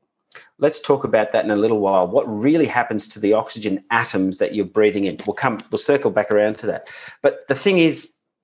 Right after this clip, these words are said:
as you're burning the fuel that you've eaten and then combining it with oxygen,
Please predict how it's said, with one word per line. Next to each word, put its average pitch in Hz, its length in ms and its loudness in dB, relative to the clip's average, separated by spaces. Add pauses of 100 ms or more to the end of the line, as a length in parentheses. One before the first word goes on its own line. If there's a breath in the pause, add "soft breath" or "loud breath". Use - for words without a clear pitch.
(920 soft breath)
as 170 260 0
you're 147 520 4
burning 160 500 2
the 120 320 2 (140)
fuel 165 440 -2
that 147 160 0
you've 117 140 -4
eaten 131 260 2
and 117 140 -2
then 113 340 -4
combining 123 400 0
it 110 40 -6
with 110 120 -2
oxygen, 120 500 -2